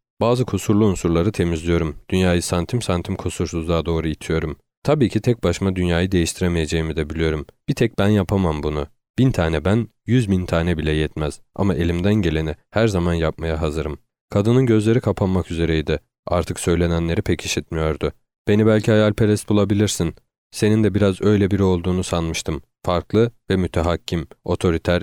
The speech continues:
ezici, isteğini zorla da olsa yaptırabilen biri. Ne yazık ki yanılmışım. Sen sıradan bir fahişeymişsin, basit bir orospu. Sadece gününü gün etmeye çalışan, mundar istekleri peşinde koşan,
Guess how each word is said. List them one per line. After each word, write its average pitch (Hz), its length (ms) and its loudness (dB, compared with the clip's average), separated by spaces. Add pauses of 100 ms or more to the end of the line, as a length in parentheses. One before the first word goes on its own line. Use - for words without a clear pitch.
(120)
ezici, 90 480 -2 (140)
isteğini 92 460 0
zorla 90 440 2
da 87 40 -2
olsa 82 240 -2
yaptırabilen 82 680 0
biri. 80 200 -2 (260)
Ne 123 60 2
yazık 85 320 0
ki 110 80 2
yanılmışım. 87 560 0 (240)
Sen 98 200 0
sıradan 90 480 0
bir 90 100 0
fahişeymişsin, 80 880 -2 (140)
basit 90 340 -4
bir 90 80 0
orospu. 85 460 0 (160)
Sadece 98 420 2
gününü 92 380 0
gün 95 160 -2
etmeye 80 360 -2
çalışan, 82 480 -2 (220)
mundar 95 300 0
istekleri 92 500 -2
peşinde 87 400 -2
koşan, 87 380 -2